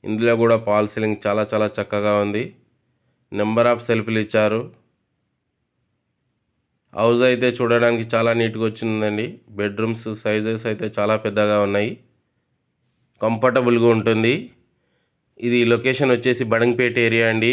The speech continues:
మెయిన్ రోడ్కి చాలా చాలా దగ్గరగా ఉంటుంది. నూట అరవై ఏడు గజాలు, వన్ సిక్స్టీ సెవెన్ యార్డ్స్, కోటి ఇరవై ఐదు లక్షలు చెప్తున్నారండి. నెగోషియబుల్ ఉంటుంది. ఇంట్రెస్ట్ ఉన్న వాళ్ళు రాండి, విజిట్ చేయండి.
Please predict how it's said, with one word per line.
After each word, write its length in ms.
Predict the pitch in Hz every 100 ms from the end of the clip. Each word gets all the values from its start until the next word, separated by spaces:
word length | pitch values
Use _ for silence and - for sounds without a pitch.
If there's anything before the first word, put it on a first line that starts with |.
| 156 104
మెయిన్ 300 | 104 117 120
రోడ్కి 220 | 117 113
చాలా 220 | 113 113
చాలా 240 | 110 117 110
దగ్గరగా 420 | 107 107 107 107
ఉంటుంది. 420 | 104 101 104 113 196 - _ _ _ _ _ _ _ _
నూట 240 | 95 117 113
అరవై 280 | 123 117 117
ఏడు 120 | 110
గజాలు, 420 | 107 107 120 117 98
వన్ 200 | 98 107
సిక్స్టీ 280 | - 117 120
సెవెన్ 300 | 120 117 110
యార్డ్స్, 400 | 107 110 110 131 180 262 _ _ _ _ _ _ _ _ -
కోటి 340 | 127 135 139 127
ఇరవై 240 | 113 113
ఐదు 140 | 113 110
లక్షలు 360 | 107 - 120
చెప్తున్నారండి. 720 | 110 107 113 107 104 104 101 135 240 - _ _ _ _ _ -
నెగోషియబుల్ 600 | 104 110 123 123 117 117
ఉంటుంది. 460 | 110 113 110 113 135 - _ _ _ _ _ _ _ -
ఇంట్రెస్ట్ 420 | 104 110 120 117
ఉన్న 160 | 120 117
వాళ్ళు 280 | 110 110 104
రాండి, 380 | 101 107 110 120
విజిట్ 320 | 110 104 110 107
చేయండి. 420 | 110 110 107